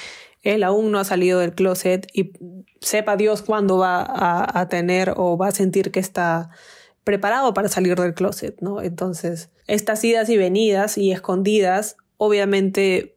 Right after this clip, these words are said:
van a pasar mucho, o sea, va a pasar un montón, ¿no? Entonces, creo que antes de siquiera preguntarle si es que realmente él quiere algo, tú tienes que estar seguro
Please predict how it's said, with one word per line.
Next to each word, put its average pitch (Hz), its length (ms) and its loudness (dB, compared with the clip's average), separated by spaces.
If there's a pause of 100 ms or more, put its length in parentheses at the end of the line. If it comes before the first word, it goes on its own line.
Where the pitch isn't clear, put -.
van 196 320 -2
a 202 80 -2
pasar 214 400 -2
mucho, 269 480 -2
o 190 100 0
sea, 185 160 0
va 196 80 4
a 196 60 -4
pasar 233 200 -2
un 226 80 0
montón, 196 440 0
¿no? 175 220 0
Entonces, 180 520 -4
creo 196 260 -2
que 190 260 0 (400)
antes 269 360 -2
de 208 140 2
siquiera 214 500 -2
preguntarle 180 1080 0 (160)
si - 160 -4
es 185 80 -2
que 202 140 -2
realmente 202 460 2
él 185 120 -2
quiere 190 240 0
algo, 190 400 0
tú 277 220 0
tienes 208 260 -2
que - 80 -2
estar 190 260 -4
seguro 185 640 2